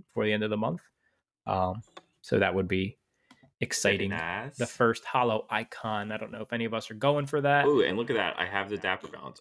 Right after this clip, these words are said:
Speaker 2: I never got my, uh, Dapper money, by the way. Like, never. There's no way I didn't spend any money on the market.
Speaker 1: Hmm. Everyone, did you, did you withdraw anything?
Speaker 2: No.
Speaker 1: Hmm.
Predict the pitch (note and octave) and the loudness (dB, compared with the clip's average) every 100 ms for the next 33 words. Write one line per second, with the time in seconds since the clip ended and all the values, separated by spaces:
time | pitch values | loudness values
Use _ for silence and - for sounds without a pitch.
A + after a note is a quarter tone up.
0 | - A#2+ F#3 G#3 A3+ F#3 D3 A2 F2+ E2+ | 0 2 2 0 -2 0 4 4 4 4
1 | D2 - - _ _ - - F#2 F#2 D#2+ | 0 -4 -12 _ _ -20 -4 -2 -2 -6
2 | D2 - C#2 B1 G#1 G1+ _ F#2 F#2 F2 | -10 -12 -10 -10 -10 -16 _ -8 -6 -2
3 | E2 - - - _ A#2+ A#2+ B2+ C3+ B2+ | -2 -4 -12 -18 _ -4 -2 0 2 4
4 | A2 G#2 F#2+ - F2 F#2 F2+ F2 E2+ D#2 | 4 4 -2 -4 -6 -2 -2 -2 -4 -6
5 | D#2 D#2+ D#2+ - - _ _ _ _ _ | -8 -10 -10 -12 -18 _ _ _ _ _
6 | _ _ _ _ _ _ B2+ A#2+ A#2 A#2+ | _ _ _ _ _ _ -18 -14 -14 -16
7 | - C#3+ D3+ F#3 F3+ F3+ F3 - - C#3 | -12 -8 -4 -2 -2 -6 -10 -18 -10 -6
8 | C#3 C#3+ B2 C3 C3 B2+ B2+ B2 A2+ A2+ | -4 -6 -8 -10 -10 -8 -8 -8 -6 -6
9 | B2+ C#3 F3 F#3 _ _ _ _ - F#2+ | -6 -8 -12 -12 _ _ _ _ -12 -8
10 | D#2+ D#2 _ _ _ _ _ _ _ _ | -8 -10 _ _ _ _ _ _ _ _
11 | - | -16